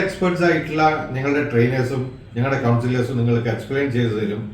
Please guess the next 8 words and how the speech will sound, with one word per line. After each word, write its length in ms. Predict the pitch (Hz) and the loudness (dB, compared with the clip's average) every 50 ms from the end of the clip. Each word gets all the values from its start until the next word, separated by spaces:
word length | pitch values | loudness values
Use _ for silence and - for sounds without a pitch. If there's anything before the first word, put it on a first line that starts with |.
| - - - - - - - 156 156 | -14 -18 -18 -20 -20 -18 -8 -2 0
എവിടെയാണ് 460 | 175 180 214 220 220 190 165 170 175 175 - | 2 4 6 6 6 6 6 4 2 0 -2
കുട്ടിക്ക് 320 | 147 123 - 151 139 151 147 131 | -2 -4 -4 -4 -4 -2 -2 -2
മിസ്റ്റേക്ക് 360 | 117 113 - 139 127 120 - 107 | -2 -2 0 -2 0 0 0 -2
പറ്റുന്നത്, 420 | 107 - 113 110 104 98 92 90 - - - - - | -2 -4 -4 -4 -4 -4 -4 -4 -6 -8 -10 -10 -2
ഇല്ലെങ്കിൽ 260 | 156 175 190 185 190 185 - 151 | 0 2 2 2 2 2 2 2
പാരന്റ്സ് 420 | 151 156 165 170 185 190 175 165 160 | 2 4 4 4 2 0 0 -2 -2
എന്താണ് 340 | 147 147 156 160 151 151 156 151 - | -2 -2 0 0 0 0 0 -2 -2
ശ്രദ്ധിക്കേണ്ടത്. 580 | 120 110 104 113 110 120 110 107 101 95 95 | -4 -2 -2 -2 -2 -2 -2 -2 -2 -4 -6